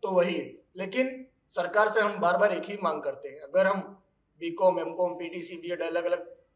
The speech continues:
सभी ने अलग अलग पढ़ाई की हुई है, एकदम सक्षम है सब, हमारा काम पढ़ाना है, सबसे पहले अगर कोई भी देश हो,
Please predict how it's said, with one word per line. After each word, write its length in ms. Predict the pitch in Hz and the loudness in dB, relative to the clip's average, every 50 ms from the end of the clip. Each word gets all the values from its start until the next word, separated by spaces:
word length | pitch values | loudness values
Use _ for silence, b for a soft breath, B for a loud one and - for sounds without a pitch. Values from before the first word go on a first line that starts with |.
| _ _ - | _ _ -12
सभी 200 | 180 170 180 185 | -8 -8 -4 -2
ने 60 | 185 | 0
अलग 200 | 175 170 180 175 | 0 2 2 2
अलग 200 | 180 180 170 175 | 2 2 2 0
पढ़ाई 220 | 160 147 156 165 | 0 0 0 -2
की 140 | 156 156 160 | -4 -6 -8
हुई 160 | 143 139 135 | -8 -8 -10
है, 120 | 123 113 - | -12 -14 -16
एकदम 540 | - - _ _ _ _ _ - 175 185 | -18 -20 _ _ _ _ _ -10 -8 -6
सक्षम 380 | 180 - 185 - - - 208 180 | -4 -4 -4 -4 -4 -2 -2 -2
है 120 | 170 156 | 0 -2
सब, 280 | 143 - 123 - - - - | -4 -4 -8 -10 -12 -14 -14
हमारा 260 | 143 147 165 190 208 | -10 -6 -4 -2 -2
काम 260 | 208 208 214 214 208 190 | -2 -2 -4 -6 -4 -4
पढ़ाना 320 | 160 143 156 160 156 156 | -4 -2 -2 -2 -4 -6
है, 240 | 135 113 - - _ _ _ _ _ _ _ _ _ _ _ - | -8 -10 -12 -18 _ _ _ _ _ _ _ _ _ _ _ -12
सबसे 260 | 156 156 - 214 214 | -10 -6 -2 -2 -2
पहले 240 | 214 208 202 208 214 | 0 0 0 0 2
अगर 180 | 208 214 214 | 2 2 0
कोई 280 | - - - 170 170 170 | 0 -4 -8 -8 -8 -6
भी 120 | 175 208 | -8 -6
देश 280 | 190 151 147 147 151 156 | -6 -4 -4 -4 -4 -6
हो, 260 | 165 196 - - _ | -12 -12 -12 -18 _